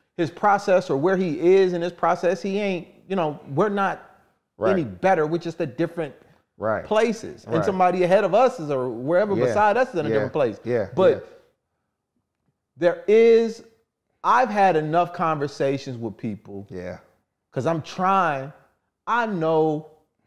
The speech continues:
Speaker 1: how hard anger can, can, can, can, can, can be on a person's spirit.
Speaker 2: Yep.
Speaker 1: And on, and it's,
Speaker 2: Yeah.
Speaker 1: it's not healthy.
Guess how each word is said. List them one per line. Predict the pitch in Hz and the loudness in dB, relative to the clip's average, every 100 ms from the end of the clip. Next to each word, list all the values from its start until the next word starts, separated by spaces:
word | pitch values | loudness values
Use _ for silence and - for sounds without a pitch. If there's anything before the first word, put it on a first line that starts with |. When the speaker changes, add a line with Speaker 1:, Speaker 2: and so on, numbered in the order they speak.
| _ _ _ _ | _ _ _ _
Speaker 1:
how | _ - 160 151 147 | _ -8 -4 -2 -2
hard | - - 143 143 120 104 98 _ _ _ _ _ _ _ _ _ _ _ | -6 -6 0 0 0 -4 -10 _ _ _ _ _ _ _ _ _ _ _
anger | 123 135 131 113 104 | -8 -6 -4 -6 -10
can, | - 110 104 101 - _ | -12 -12 -12 -14 -18 _
can, | 123 110 | -12 -12
can, | - 117 104 95 _ _ _ - | -12 -12 -10 -14 _ _ _ -14
can, | 123 101 | -12 -12
can, | - 98 _ _ | -12 -14 _ _
can | - 110 95 139 | -14 -12 -12 -8
be | 139 120 113 _ _ - | -6 -6 -10 _ _ -14
on | 127 | -12
a | 107 | -12
person's | - 143 131 - 104 92 | -8 -6 -6 -8 -16 -16
spirit. | - _ 120 104 80 - | -20 _ -10 -8 -10 -18
Speaker 2:
Yep. | - 90 - _ _ _ _ _ _ | -18 -16 -18 _ _ _ _ _ _
Speaker 1:
And | 127 123 | -10 -6
on, | 123 113 104 _ _ _ _ _ _ _ _ _ | -6 -8 -12 _ _ _ _ _ _ _ _ _
and | 139 135 | -8 -6
it's, | 131 - _ _ _ _ _ _ _ _ _ _ _ _ _ _ _ | -8 -14 _ _ _ _ _ _ _ _ _ _ _ _ _ _ _
Speaker 2:
Yeah. | - - | -20 -6
Speaker 1:
it's | 160 - | -6 -4
not | 151 180 160 | -4 -2 -4
healthy. | - - 233 254 - 82 | -6 -2 0 0 -4 -16